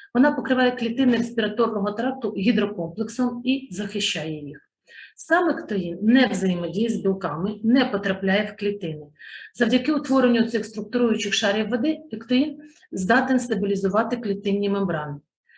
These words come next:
Завдяки цій властивості ектоїн захищає епітелій людини від алергенів, інших шкідливих речовин, віруси, бактерії, хімічні агенти, тобто всі тригерні фактори, які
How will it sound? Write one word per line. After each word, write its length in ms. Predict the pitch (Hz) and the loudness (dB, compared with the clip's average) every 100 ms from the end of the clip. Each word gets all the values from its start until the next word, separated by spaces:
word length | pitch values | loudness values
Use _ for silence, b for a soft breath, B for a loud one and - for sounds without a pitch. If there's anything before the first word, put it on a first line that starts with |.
| B B - | B B -2
Завдяки 440 | 226 233 247 269 | 0 2 0 0
цій 200 | - 277 | -2 0
властивості 580 | 247 247 277 254 240 247 | 2 0 0 0 -2 -4
ектоїн 360 | - 226 247 208 | -4 0 2 2
захищає 580 | 220 226 - 220 175 | 0 0 0 2 0
епітелій 440 | 170 - 190 175 170 | -2 -4 -4 -2 -2
людини 380 | 185 214 247 202 | -2 2 4 4
від 140 | 185 | 2
алергенів, 720 | 180 180 - 185 208 196 190 | 0 -2 0 0 0 -2 -2
інших 240 | 294 - 240 | -6 -4 -4
шкідливих 480 | - 214 226 202 196 | -4 -4 -2 -2 -4
речовин, 420 | 190 196 170 170 | -6 -6 -6 0
віруси, 400 | 240 214 202 190 | 2 2 0 -2
бактерії, 580 | 190 190 233 226 202 190 | -2 -2 0 2 2 0
хімічні 460 | 214 214 - 196 | 0 0 2 0
агенти, 500 | 175 214 233 240 208 311 | 0 2 2 2 -2 -4
тобто 240 | 311 262 | -6 -6
всі 240 | - 320 | -2 -2
тригерні 420 | 277 262 240 214 220 | 0 2 4 2 0
фактори, 460 | 285 285 - 226 | 0 -2 -4 -2
які 360 | 208 - 247 | -2 -2 -4